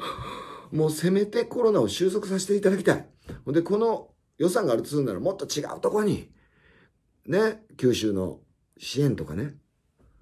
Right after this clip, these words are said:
あと、もろもろのことに使っていってもいいんじゃないか。もしくは、もっと分かりやすくする。もしくは、もう十万ポーンともう一回配って、もう一遍行ってください言うた方がすっきりしますよね。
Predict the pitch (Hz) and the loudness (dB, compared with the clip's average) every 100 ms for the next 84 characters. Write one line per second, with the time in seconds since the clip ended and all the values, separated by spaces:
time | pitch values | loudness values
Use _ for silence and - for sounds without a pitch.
0 | _ _ _ 98 120 165 180 175 170 - | _ _ _ -4 0 0 0 -2 -4 -6
1 | - 202 160 131 - 190 190 202 196 175 | -6 -2 2 0 -2 -6 -6 -2 2 4
2 | 208 - 123 - 107 156 180 - - 175 | 4 4 2 -2 -6 -6 -6 -8 -6 -2
3 | 165 139 123 160 131 135 151 160 156 113 | 0 0 0 0 2 4 4 2 2 0
4 | 120 - 143 185 180 185 185 180 165 185 | 0 -2 -6 -6 -8 -8 0 2 2 0
5 | 92 - _ _ - - - - - - | -2 -8 _ _ -20 -20 -20 -20 -16 -2
6 | 135 147 - 101 139 175 151 113 107 123 | 2 2 0 -4 2 4 4 -2 -4 -2
7 | 160 135 147 - - 180 - 82 - 135 | 0 4 6 4 4 2 2 -2 -2 -2
8 | - 170 175 190 214 113 127 98 82 - | 2 2 4 2 4 4 4 2 -2 -2
9 | 92 87 92 85 82 123 | -2 0 -2 -2 -4 -8